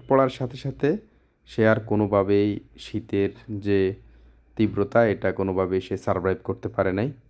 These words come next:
যার ফলে তার হাইপোথার্মিয়া দেখা দিয়ে শুয়ে পড়েছে। তো ওকে আমরা প্রয়োজনীয় চিকিৎসা প্রদান করেছি,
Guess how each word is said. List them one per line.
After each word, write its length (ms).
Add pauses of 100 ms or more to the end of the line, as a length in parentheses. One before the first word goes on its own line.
(160)
যার 180
ফলে 240
তার 120
হাইপোথার্মিয়া 600
দেখা 240
দিয়ে 220 (480)
শুয়ে 240
পড়েছে। 440 (220)
তো 120
ওকে 240
আমরা 180
প্রয়োজনীয় 440
চিকিৎসা 400
প্রদান 280
করেছি, 400